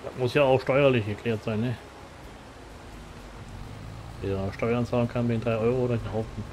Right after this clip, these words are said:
bürokratischen Kram machen muss. Das ist ja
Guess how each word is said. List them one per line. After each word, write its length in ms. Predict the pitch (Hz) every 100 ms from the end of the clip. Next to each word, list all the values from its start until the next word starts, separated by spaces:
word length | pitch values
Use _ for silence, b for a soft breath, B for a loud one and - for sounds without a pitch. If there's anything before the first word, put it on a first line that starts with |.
| - - - - - - - - -
bürokratischen 680 | 117 113 - 117 123 120 117
Kram 300 | 107 123 135
machen 200 | 113 98
muss. 160 | 107 110 - 101
Das 240 | 98 101
ist 80 |
ja 80 | -